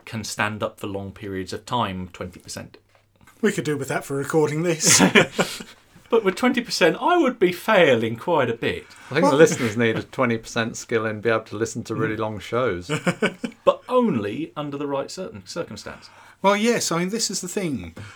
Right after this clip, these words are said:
Speaker 2: Uh, you talk about twenty percent as if it's a low skill.
Speaker 1: It is.
Speaker 2: And, well,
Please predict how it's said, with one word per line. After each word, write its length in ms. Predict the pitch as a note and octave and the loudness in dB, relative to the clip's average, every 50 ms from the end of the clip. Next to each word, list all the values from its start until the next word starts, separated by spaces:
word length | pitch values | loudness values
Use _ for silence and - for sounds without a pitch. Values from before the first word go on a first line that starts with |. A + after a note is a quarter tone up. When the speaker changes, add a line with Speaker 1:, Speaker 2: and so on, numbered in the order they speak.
| - - - | -12 0 4
Speaker 2:
Uh, 80 | F3+ F3 | 6 6
you 220 | E3 E3 E3+ F3 | 6 6 4 2
talk 200 | F3 - C4 B3 | 2 2 2 2
about 180 | - G3 E3+ - | 0 -2 -4 -4
twenty 260 | - - E3 D#3 D3 | -4 -4 -4 -4 -6
percent 340 | - C3+ - D#3 C3+ A#2 G2+ | -6 -4 -4 -4 -4 -4 -6
as 140 | F#2+ G2 B2+ | -6 -6 -6
if 120 | A#2 - | -6 -6
it's 140 | A#2 G2 - | -6 -6 -6
a 80 | A2 | -6
low 220 | G#2 F#2+ F#2+ F#2 F2 | -8 -8 -8 -8 -6
skill. 480 | - - - - G2+ - - - F2 - _ - - - - - | -6 -6 -6 -8 -10 -12 -12 -14 -18 -20 _ -20 -20 -20 -14 -10
Speaker 1:
It 60 | - | -4
is. 40 | C#4+ - | 2 4
Speaker 2:
And, 320 | F3+ F#3+ G3+ G#3+ A3+ - _ _ _ - | 4 4 4 2 -2 -8 _ _ _ -6
well, 300 | A#3 C#4+ D4+ D4 D4 | -4 -2 0 0 -2